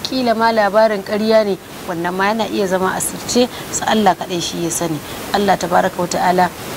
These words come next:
ya nisantar da ni da ku da masu kallo na gaba ɗaya, wato daga barin miyagun ayyuka ko kuma kauce ma munayen halaye ko kuma miyagun halaye. "Wala taqtulun nafsa allati harrama Allahu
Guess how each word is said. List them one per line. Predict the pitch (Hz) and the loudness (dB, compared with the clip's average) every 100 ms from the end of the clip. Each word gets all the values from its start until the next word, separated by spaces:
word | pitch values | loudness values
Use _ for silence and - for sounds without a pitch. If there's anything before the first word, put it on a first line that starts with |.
| - | 0
ya | 226 | 4
nisantar | 269 302 311 294 302 247 | 6 4 2 0 0 0
da | 202 | 0
ni | 202 | 2
da | 185 | 0
ku | 170 190 185 180 - - - | 0 0 0 -2 -8 -8 -2
da | |
masu | 180 175 - | 2 2 0
kallo | - 196 196 | 0 2 2
na | 202 | 2
gaba | 185 175 185 185 | 0 2 2 2
ɗaya, | 208 196 190 - - | 2 2 2 -4 -8
wato | - 175 180 | -6 -4 -4
daga | 180 170 | -2 0
barin | 180 208 202 185 | 2 2 2 4
miyagun | 208 202 175 185 | 4 4 2 -4
ayyuka | 190 208 202 - 185 180 - - | -4 -4 -2 2 2 0 -10 -10
ko | 190 | -8
kuma | 190 190 | -4 -6
kauce | - 214 208 202 | -2 -4 -2 -4
ma | 180 | -2
munayen | 185 208 190 175 185 | 2 2 2 2 0
halaye | 185 196 185 170 185 190 - - - | 0 2 4 4 4 2 -2 -12 -8
ko | 185 | -6
kuma | - 180 180 180 208 | -2 2 2 2 0
miyagun | 196 175 156 160 | 2 2 0 -4
halaye. | 160 165 151 147 139 - - - - | -2 0 0 -2 -6 -10 -12 -8 0
"Wala | 226 277 330 | 4 6 4
taqtulun | 330 370 - 285 226 202 | 2 -2 -4 -4 -4 -2
nafsa | 202 214 - 226 226 - | 0 -2 -2 -2 -2 0
allati | 233 214 190 196 233 - 208 190 | 2 2 0 0 0 0 -4 -2
harrama | - 240 220 202 196 185 | 2 2 4 2 0 -2
Allahu | 175 180 208 208 | -2 2 4 2